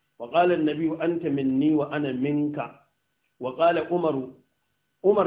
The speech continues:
yake faɗa wa Ali bin Abi Talib, yace, "Annabi ya faɗa, yace, anta minni wa ana minka." Wa qala Umar, sayyidina Umar yace, "Tuwfiya Rasulullahi wa anhu radin." Sayyidina Ali, Annabi ya bar duniya yana mai yadda da shi,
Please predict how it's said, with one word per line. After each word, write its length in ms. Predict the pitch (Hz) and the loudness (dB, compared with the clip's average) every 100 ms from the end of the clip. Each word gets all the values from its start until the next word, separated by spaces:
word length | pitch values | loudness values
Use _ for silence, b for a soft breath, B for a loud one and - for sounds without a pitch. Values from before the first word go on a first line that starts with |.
| 160 | 2
yake 260 | 175 170 151 | 0 -2 -4
faɗa 260 | 160 151 143 | -4 -2 -2
wa 140 | 143 | -4
Ali 200 | 139 156 | -6 -4
bin 160 | 147 147 | -2 -4
Abi 280 | 131 135 135 | -4 -8 -4
Talib, 240 | 147 147 | -2 -2
yace, 460 | 143 147 147 135 139 | -4 -6 -6 -8 -6
"Annabi 460 | 139 139 147 156 143 | -4 0 0 -2 0
ya 160 | 151 | 0
faɗa, 320 | 151 - 135 | 0 -4 -4
yace, 280 | 143 - 135 147 | -4 -6 -8 -4
anta 300 | 156 156 135 | -4 -4 -6
minni 320 | 123 127 135 | -6 -4 -4
wa 100 | 135 | -4
ana 180 | 131 131 | -4 -4
minka." 400 | 120 120 120 110 _ _ _ - | -6 -8 -12 -18 _ _ _ -12
Wa 160 | 123 143 | -8 2
qala 240 | 175 160 156 | 2 2 0
Umar, 200 | 165 147 131 | -2 -2 -4
sayyidina 380 | 151 156 147 151 | -6 -2 -2 -4
Umar 140 | 160 143 | -6 -6
yace, 240 | 143 151 143 | -8 -10 -8
"Tuwfiya 400 | 143 156 151 131 | -6 -6 -6 -8
Rasulullahi 580 | 123 151 143 131 135 139 | -8 -8 -8 -4 -4 -4
wa 140 | 127 - | -6 -6
anhu 240 | 135 131 123 | -8 -6 -2
radin." 340 | 143 143 143 143 - _ _ _ | -2 -2 -8 -10 -20 _ _ _
Sayyidina 400 | 135 156 147 151 | -6 -4 -4 -6
Ali, 140 | 147 143 | -6 -6
Annabi 420 | 135 127 139 127 | -6 -6 -6 -4
ya 120 | 135 | -2
bar 140 | 135 135 | -2 -6
duniya 500 | 123 143 151 135 127 | -6 -2 0 0 -2
yana 280 | 147 135 123 | -2 -2 -4
mai 320 | 120 123 120 | -6 -6 -8
yadda 340 | 117 - 147 139 | -8 -4 -4 -2
da 120 | 120 | -6
shi, 340 | - 139 139 | -10 -10 -10